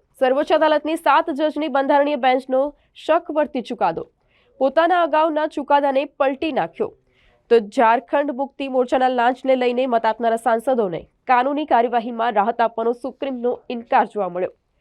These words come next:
સનાતન ધર્મ મુદ્દે ટિપ્પણી કેસમાં ઉદયનિધિ સ્ટાલિનને સુપ્રીમે ઠપકો આપ્યો. "તમે પ્રધાન છો અને આવી ટિપ્પણીના પરિણામોની જાણકારી હોવી જોઈએ," તેવું જણાવ્યું.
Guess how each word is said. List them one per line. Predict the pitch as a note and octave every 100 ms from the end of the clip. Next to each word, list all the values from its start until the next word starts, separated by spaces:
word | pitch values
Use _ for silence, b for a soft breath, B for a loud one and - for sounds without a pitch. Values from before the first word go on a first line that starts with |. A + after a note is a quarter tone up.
| _ _ _ _ _
સનાતન | - D4 D#4+ F#4 D4+
ધર્મ | D#4+ D#4+ D#4+
મુદ્દે | D#4 D#4
ટિપ્પણી | E4 C#4 D4
કેસમાં | D4+ C#4+ - C#4 C#4+
ઉદયનિધિ | - A#3+ C4+ A#3 C4+
સ્ટાલિનને | C#4 _ C4+ A#3+ D4+ C#4+ F#3 - _
સુપ્રીમે | E4 F#4 F#4 F#4+
ઠપકો | C#4 G3+ A3
આપ્યો. | F#3+ F3+ - _ _ b b b -
"તમે | A3+
પ્રધાન | A3+ A3+ A#3+ C#4 D4 -
છો | C#4+ -
અને | A#3 A#3+
આવી | G#3+ D#4
ટિપ્પણીના | - B3+ C#4 C#4 D4
પરિણામોની | C4+ B3+ B3 A#3+ B3+
જાણકારી | G#3 G#3+ A3+ C4+ A3 A3+
હોવી | - A#3 C4
જોઈએ," | G#3 F#3+ E3+
તેવું | F#3+ F3+
જણાવ્યું. | F#3 E3 E3